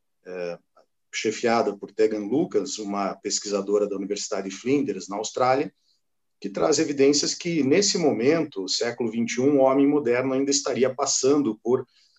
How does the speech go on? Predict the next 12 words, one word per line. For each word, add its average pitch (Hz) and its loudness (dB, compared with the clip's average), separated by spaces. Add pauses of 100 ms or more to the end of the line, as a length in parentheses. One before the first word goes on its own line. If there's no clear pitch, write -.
(200)
é, 98 0
relevantes, - 2
embora 143 4
discretas, 117 -2
evoluções. 113 -4 (500)
É, 110 0
e, 160 -6
pra 170 4
isso, 196 2
foram 151 4
estudados, 110 0
é, 101 0